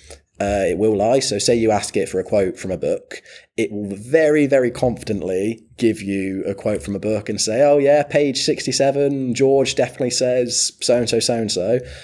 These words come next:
Uh, but it will just, if you search the book, that will just be a blatant lie. So that's, that's one thing to take into account. Never,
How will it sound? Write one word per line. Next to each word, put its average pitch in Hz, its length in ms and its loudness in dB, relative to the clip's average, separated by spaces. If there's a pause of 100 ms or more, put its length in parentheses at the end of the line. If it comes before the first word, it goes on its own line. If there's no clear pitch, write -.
(380)
Uh, 117 320 2
but 117 60 0
it 107 100 2
will 120 60 2
just, 104 160 -6 (100)
if 107 200 0
you 101 80 -4
search 110 280 2
the 85 80 -12
book, 90 200 -2
that 92 140 2
will 76 60 2
just 73 140 -2
be 87 100 -2
a 85 60 -4
blatant 78 280 -2
lie. 67 200 -10
So - 160 -4
that's, - 500 -4 (420)
that's 120 240 2
one 123 320 4
thing 113 180 0
to - 60 -6
take 104 200 0
into 90 180 -6
account. 90 320 -4
Never, 107 600 0